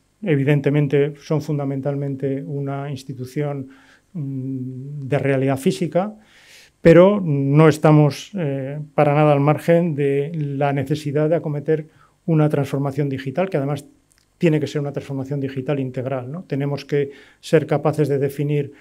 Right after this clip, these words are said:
qué tipo de identidad digital queremos asumir. Los museos,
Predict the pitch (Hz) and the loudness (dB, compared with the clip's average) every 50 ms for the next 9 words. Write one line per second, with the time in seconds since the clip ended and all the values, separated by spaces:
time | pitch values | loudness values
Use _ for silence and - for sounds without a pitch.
0 | _ _ _ _ _ _ - 165 156 151 165 160 151 160 151 147 143 139 143 143 | _ _ _ _ _ _ 0 0 0 2 0 0 2 2 2 2 2 0 -2 -4
1 | 139 147 139 147 147 139 139 135 - 135 131 - - 143 135 - - 147 139 143 | -4 -4 -4 -2 -2 -4 -4 -6 -8 -10 -10 -8 -8 -8 -8 -6 -6 -4 -4 -4
2 | 139 135 131 - 131 - - 139 147 175 208 208 - - _ _ - 135 123 135 | -4 -6 -8 -10 -12 -10 -8 -6 -4 -4 -6 -6 -8 -16 _ _ -16 -12 -10 -8
3 | 123 135 135 131 135 | -6 -6 -6 -6 -8